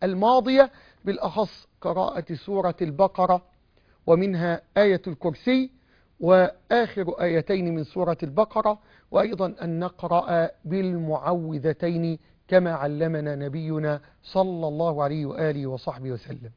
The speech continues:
السبب السابع من هذه الأسباب التي تقي الإنسان من خطوات الشيطان، قال العلماء: لزوم جماعة المسلمين، لزوم جماعة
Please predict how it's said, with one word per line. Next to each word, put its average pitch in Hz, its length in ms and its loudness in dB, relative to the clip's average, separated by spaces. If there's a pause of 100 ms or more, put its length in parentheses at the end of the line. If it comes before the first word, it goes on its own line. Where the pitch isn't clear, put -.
(200)
السبب 247 540 -2
السابع 165 640 0 (720)
من 156 260 -4
هذه 165 400 -4
الأسباب 160 640 -4
التي 156 340 -6
تقي 190 280 -6
الإنسان 160 640 -4 (440)
من 156 120 -6
خطوات 190 520 -6
الشيطان، 170 840 -6 (800)
قال 277 240 0
العلماء: 165 760 -4 (840)
لزوم 247 640 2
جماعة 196 600 0
المسلمين، 147 920 -6 (1200)
لزوم 226 840 2 (420)
جماعة 190 600 -2